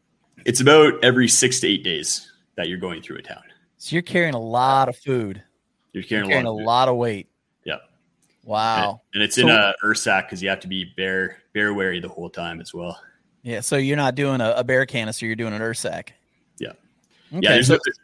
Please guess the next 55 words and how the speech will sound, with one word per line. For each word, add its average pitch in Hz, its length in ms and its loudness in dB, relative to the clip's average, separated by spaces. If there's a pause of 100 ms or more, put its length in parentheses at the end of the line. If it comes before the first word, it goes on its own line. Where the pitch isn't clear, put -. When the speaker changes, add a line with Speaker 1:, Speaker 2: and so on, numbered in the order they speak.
Speaker 1:
there's 120 200 0
no 135 120 6
requirement 107 500 4
for 104 160 0
a 95 80 0
bear 87 240 -6
canister 107 400 0
up 110 60 -2
here, 120 100 4
and 107 80 2
the 92 60 -2
Ursack's 98 360 0
is 90 100 -6
so 95 260 -2
much 92 240 -8
lighter 87 240 -6
and 85 80 -10
easier. 90 360 -6 (840)
Speaker 2:
So 160 160 2
let 165 100 2
me 180 120 2
ask 170 220 0
you 135 60 -6
this. 143 220 0
What, 151 260 0
what 143 180 -4
kind 156 200 -4
of, 123 180 -4
uh, 110 200 2
pack 139 300 0
weight 127 140 -2
do - 60 -10
you 127 40 -8
think 127 220 -8
you're 120 80 -10
gonna 117 140 -4
have 131 280 -2
on 107 100 -6
that 98 120 -10
trail? 101 320 -10 (720)
Speaker 1:
I'm, 143 320 6 (160)
I'm 139 280 6
down 135 440 6
to, 127 280 6
I 117 80 6
just, 131 200 2
I 107 160 6
actually 127 220 2
just 123 240 0
kinda 117 180 2
finished 113 440 -4
up - 400 0 (100)
putting 110 260 2
my 104 140 2
pack. 104 380 2